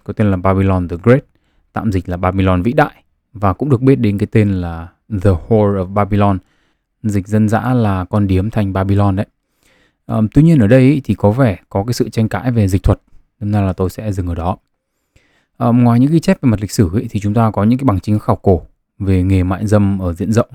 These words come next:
như là ở thành phố Pompeii của người La Mã. Pompeii là một thành phố bị nhấn chìm trong bụi và đá từ sự phun trào của núi Vesuvius năm bốn mươi bảy sau công nguyên. Ờm, ở đây ý, các nhà khảo cổ học ý, thì tìm thấy những cái khu nhà được thiết kế chuyên để phục vụ cho việc mua bán dâm.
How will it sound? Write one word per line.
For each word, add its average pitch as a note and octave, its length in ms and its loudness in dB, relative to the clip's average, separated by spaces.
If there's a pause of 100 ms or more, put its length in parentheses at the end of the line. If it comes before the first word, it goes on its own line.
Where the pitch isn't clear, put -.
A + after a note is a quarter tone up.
(260)
như A#2 140 0
là G#2 120 0
ở F#2 200 -2
thành F#2 180 -4
phố G2 260 -2
Pompeii G#2+ 460 0
của F#2 100 -2
người F2 180 -4
La G2+ 100 2
Mã. A#2 240 -2 (920)
Pompeii C3 320 4
là A#2+ 80 2
một G#2 140 0
thành G2 140 -2
phố G2 220 0
bị C3 120 0
nhấn A2+ 200 2
chìm G#2+ 320 2
trong A2 220 2
bụi A#2+ 220 2
và F#2+ 160 -4
đá F#2+ 340 -4
từ A2+ 80 -4
sự A2 140 -6
phun A2 200 -2
trào F2+ 320 -2
của F2 160 -6
núi F2 260 -2
Vesuvius G#2 680 -2 (200)
năm G2+ 260 0
bốn F#2+ 100 2
mươi A2+ 80 0
bảy F#2 180 0
sau G2 200 -6
công G#2 200 0
nguyên. G#2 220 4 (840)
Ờm, G#2 160 -4
ở G2 80 -2
đây C3+ 120 6
ý, C#3+ 180 2
các D#3 140 -4
nhà B2+ 140 2
khảo F#2+ 180 0
cổ - 160 -8
học F#2 200 -4
ý, - 80 -12
thì G2+ 140 -2
tìm F#2+ 240 0
thấy F#2+ 140 0
những A#2 120 2
cái C3+ 80 2
khu B2+ 200 4
nhà F#2 340 0
được F#2 160 -4
thiết - 220 -2
kế G2+ 320 0
chuyên C3 240 4
để F#2 80 0
phục F2+ 200 -6
vụ G2 180 -4
cho A2 80 0
việc F#2+ 220 -2
mua F#2+ 120 0
bán F2+ 160 0
dâm. G2+ 160 0